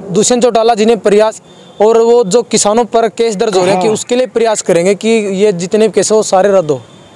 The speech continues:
Speaker 2: देखो भाई साहब, आठ सौ शही-, शहीदियाँ होगी और आज दुष्यंत चौटाला को हौसा रहा है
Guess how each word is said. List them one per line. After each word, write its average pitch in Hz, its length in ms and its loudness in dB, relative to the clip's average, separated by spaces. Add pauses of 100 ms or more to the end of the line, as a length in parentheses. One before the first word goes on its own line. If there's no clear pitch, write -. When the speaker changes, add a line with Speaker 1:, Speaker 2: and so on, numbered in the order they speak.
(160)
Speaker 2:
देखो 156 260 -2
भाई 151 140 0
साहब, 107 320 -2 (1300)
आठ 185 140 0
सौ 247 200 0
शही-, 202 320 0
शहीदियाँ 190 420 2
होगी 131 320 -2 (1080)
और 196 180 2 (120)
आज 190 200 0
दुष्यंत 196 280 0
चौटाला 190 260 0
को 190 120 2
हौसा 160 220 0
रहा 147 140 2
है 147 320 0